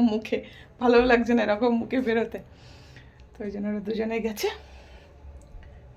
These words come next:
এখনো মানে ছেলেটা আজকে দেখো ঘরদোর পরিষ্কার করেছে নিজে। তো এই দেখো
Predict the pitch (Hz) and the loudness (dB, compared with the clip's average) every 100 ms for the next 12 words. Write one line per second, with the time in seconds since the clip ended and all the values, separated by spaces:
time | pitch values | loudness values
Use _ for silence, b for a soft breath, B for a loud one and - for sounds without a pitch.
0 | - - - 226 226 247 262 B B 269 | -16 -14 -6 -4 2 4 4 B B 4
1 | 254 247 - - 240 233 262 254 277 254 | 6 4 -6 0 2 8 8 8 6 4
2 | 233 220 - B B - 214 220 214 240 | 4 -2 -4 B B -6 4 4 6 4
3 | 240 226 226 - 240 233 220 214 220 226 | 6 4 4 8 8 8 -2 -2 -6 -6
4 | 220 240 _ - 208 208 202 | -12 -20 _ -8 -4 -4 -4